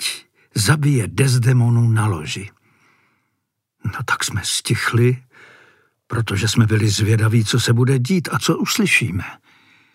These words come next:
Když se vrátím k válce,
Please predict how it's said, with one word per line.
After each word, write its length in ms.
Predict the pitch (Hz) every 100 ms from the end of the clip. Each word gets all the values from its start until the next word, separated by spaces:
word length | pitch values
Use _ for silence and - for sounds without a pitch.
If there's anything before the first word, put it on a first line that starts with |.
| _ _ _ _ _ _ _ _ _ _ _ _
Když 360 | 120 110 143 196
se 380 | - - 202 185
vrátím 640 | 165 175 175 - 131 107
k 80 | -
válce, 680 | 104 123 139 - - -